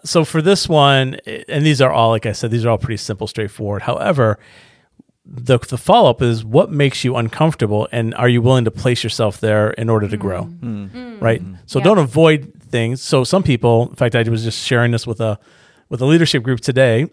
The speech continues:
Speaker 1: <clears throat> before I came here, and every one of them that I shared with, I asked them, "What makes you uncomfortable in the workspace?"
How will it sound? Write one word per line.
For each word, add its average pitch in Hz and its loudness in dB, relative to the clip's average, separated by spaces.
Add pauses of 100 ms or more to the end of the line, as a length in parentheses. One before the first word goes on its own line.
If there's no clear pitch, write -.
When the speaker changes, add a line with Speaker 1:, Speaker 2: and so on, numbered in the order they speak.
Speaker 1:
<clears throat> 139 -6
before 120 -4
I 113 -4
came 113 -6
here, 131 0
and 113 -4 (140)
every 147 4
one 135 2
of 120 -4
them 117 0
that 117 0
I 107 0
shared 165 -2
with, 110 -2 (460)
I - -6
asked 131 2
them, 120 0
"What 165 2
makes 180 0
you 127 0
uncomfortable 117 -2
in 107 -2
the 104 0
workspace?" 107 -4